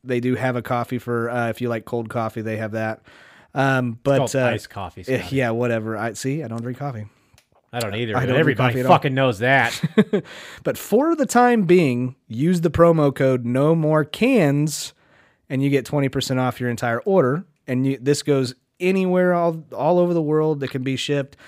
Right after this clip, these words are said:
Speaker 1: A lot of, uh, good friends of mine that are in the military use this and have been using this for quite a while, and they swear by it. Uh, so check them out at strike force energy dot com. Again, the promo code for right now, "No More Cans," possibly in the future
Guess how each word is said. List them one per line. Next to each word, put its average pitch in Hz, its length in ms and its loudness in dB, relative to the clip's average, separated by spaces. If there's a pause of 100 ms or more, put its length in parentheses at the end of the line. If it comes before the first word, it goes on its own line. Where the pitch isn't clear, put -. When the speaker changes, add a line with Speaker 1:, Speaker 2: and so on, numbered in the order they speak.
(260)
Speaker 1:
A 131 80 -2
lot 147 240 2
of, 139 180 0
uh, 131 220 2
good 135 200 -2
friends 135 240 -4
of 120 120 -6
mine 131 260 -2
that 123 80 -2
are 123 60 -2
in 120 80 -2
the 120 60 -2
military 147 560 2
use 131 260 -2
this 131 160 -4
and 123 80 -8
have 139 240 -2
been 127 100 -2
using 127 240 -2
this 127 140 -4
for - 120 -10
quite 135 280 0
a 123 40 0
while, 123 460 0
and 123 160 -2
they 117 80 -4
swear 127 340 -2
by 123 260 0
it. 117 100 -6 (420)
Uh, 127 180 0
so - 140 -4
check 156 240 -2
them 143 180 -2
out 139 220 -2
at 135 160 -2
strike 143 260 -4
force 135 260 -6
energy 127 280 -4
dot 127 340 -2
com. 131 300 -4
Again, 131 360 -4
the 117 60 -4
promo 127 320 -4
code 123 280 -2
for 147 320 -4
right 185 320 2
now, 143 500 2 (420)
"No 147 280 2
More 143 200 2
Cans," 135 760 0 (420)
possibly 147 500 0
in 139 60 4
the 131 80 -2
future 131 560 0